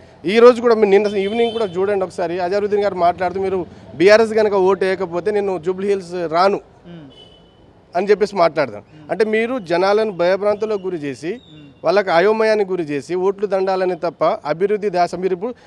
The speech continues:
గవర్నమెంట్ వచ్చింది, ఇంతకుముందు తొమ్మిదిన్నర సంవత్సరాలు మాగండి కొట్టినా ఏం చేయలేదు, మరి రెండు సంవత్సరాలు మీరేం చేసిండ్రు? ఏం చేస్తామనండి? ఒక ముఖ్యమంత్రి స్థాయిలో ఉండి మీరు చిల్లర మాటలు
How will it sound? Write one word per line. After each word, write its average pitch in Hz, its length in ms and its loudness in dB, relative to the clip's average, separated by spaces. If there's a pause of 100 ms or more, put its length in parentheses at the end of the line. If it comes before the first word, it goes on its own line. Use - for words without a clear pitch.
(180)
గవర్నమెంట్ 208 380 4
వచ్చింది, 190 280 -4
ఇంతకుముందు 202 380 -4
తొమ్మిదిన్నర 196 400 -2
సంవత్సరాలు 190 360 -6
మాగండి 180 340 0
కొట్టినా 175 320 -4
ఏం 185 260 -4
చేయలేదు, 175 340 -4 (220)
మరి 180 140 -6
రెండు 185 200 2
సంవత్సరాలు 247 320 0
మీరేం 233 340 2
చేసిండ్రు? 147 720 -12
ఏం 226 200 6
చేస్తామనండి? 196 480 0 (420)
ఒక 180 80 -4
ముఖ్యమంత్రి 226 520 -2
స్థాయిలో 208 340 2
ఉండి 208 180 -2
మీరు 202 260 -8
చిల్లర 196 180 0
మాటలు 196 520 -2